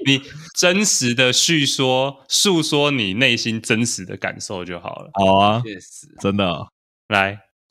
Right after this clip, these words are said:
Speaker 2: 呃，你说哪，哪，什么感觉上？
Speaker 1: 没有，就是有一个，或是你到了某一个 moment，或是什么事情发生，让你觉得说，OK，我觉得是我们可以结婚的时候了。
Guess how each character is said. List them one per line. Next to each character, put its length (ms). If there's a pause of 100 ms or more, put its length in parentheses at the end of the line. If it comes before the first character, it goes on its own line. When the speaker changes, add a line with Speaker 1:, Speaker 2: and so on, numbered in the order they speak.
(220)
Speaker 2:
呃， 540
你 80
说 260 (340)
哪， 200 (480)
哪， 300 (180)
什 140
么 100
感 240
觉 220
上？ 580
Speaker 1:
没 100
有， 40
就 120
是 80
有 140
一 80
个， 100
或 120
是 80
你 200 (300)
到 160
了 100
某 200
一 20
个 80
moment， 340
或 120
是 60
什 100
么 100
事 240
情 220
发 240
生， 360 (640)
让 160
你 60
觉 140
得 120
说， 200
OK， 500 (360)
我 140
觉 160
得 140
是 160
我 100
们 160
可 140
以 80
结 180
婚 160
的 120
时 160
候 140
了。 100